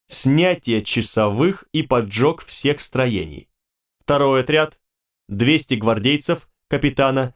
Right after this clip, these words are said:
и суда, три мага из школы Даиса и два представителя школы Пламя. Задача — выдвинуться на северо-восток, на равнину, где в загонах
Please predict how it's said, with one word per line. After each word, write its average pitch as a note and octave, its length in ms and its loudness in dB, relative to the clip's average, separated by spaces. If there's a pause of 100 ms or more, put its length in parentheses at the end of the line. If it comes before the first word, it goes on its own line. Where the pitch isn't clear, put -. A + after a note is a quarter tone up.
(120)
и C#3 80 0
суда, C3 500 -2 (640)
три D3+ 200 2
мага B2+ 380 2
из C#3+ 220 -2
школы C3 400 0
Даиса A2+ 640 0 (500)
и E3 100 -2
два C#3 240 2
представителя C3+ 680 0
школы A2+ 360 0
Пламя. G#2 420 -2 (240)
Задача — C3 680 -2 (480)
выдвинуться C3 760 0
на A#2 140 0
северо-восток, A#2 840 0 (200)
на A2+ 160 2
равнину, A2+ 500 0 (480)
где A2+ 320 2
в B2 60 0
загонах B2 680 -2